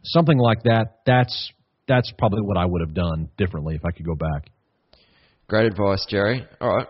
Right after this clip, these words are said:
Speaker 2: so that's, um, brings us towards the end of the interview. So do you wanna share with the listeners a little bit about, um, your new, uh, trigger trading system, and, um,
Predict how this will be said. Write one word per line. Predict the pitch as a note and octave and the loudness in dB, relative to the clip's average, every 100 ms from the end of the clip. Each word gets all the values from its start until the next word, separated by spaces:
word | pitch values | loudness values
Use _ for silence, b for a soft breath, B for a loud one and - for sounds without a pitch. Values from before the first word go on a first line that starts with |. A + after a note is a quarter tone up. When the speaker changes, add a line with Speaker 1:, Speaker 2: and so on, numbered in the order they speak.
| - | -12
Speaker 2:
so | - - A#2+ | -12 -6 -2
that's, | C#3 - - | -2 -4 -4
um, | C3+ A#2+ A2+ A2+ - | -2 0 -2 -6 -8
brings | B2+ A2+ | -8 -8
us | A2 | -12
towards | - A2+ F#2+ | -6 -6 -4
the | A2 | -6
end | G#2+ | -4
of | |
the | G2 | -6
interview. | G#2+ A2+ F#2 F2 | -8 -8 -6 -6
So | - G2+ G2+ G2+ | -6 -2 0 -2
do | - | -4
you | B2+ | -8
wanna | A#2+ | -8
share | - A#2 | -6 -4
with | A2 | -4
the | G2+ | -4
listeners | G#2 - G#2+ F#2+ | -6 -6 -10 -8
a | |
little | G#2 A#2 A#2 | -6 -4 -2
bit | A2 | -4
about, | G#2 G2+ F#2 F2+ | -2 0 0 -2
um, | D2 F#2+ F#2+ F#2+ | -4 -4 -4 -6
your | G2+ | -8
new, | G2+ G#2 G2 G2 F#2 - | -6 -4 -4 -4 -6 -8
uh, | F2+ F2+ F2+ _ _ | -6 -4 -6 _ _
trigger | A2+ G#2 | -8 -8
trading | - G#2+ F#2 G2 | -6 -4 -2 -4
system, | F#2 - G2+ - A#2+ F3 - _ _ _ _ _ - | -10 -10 -10 -8 -8 -8 -14 _ _ _ _ _ -6
and, | G#2 G#2 G#2+ G2+ | -2 -2 -4 -2
um, | G2+ G2+ G2+ | -2 0 -4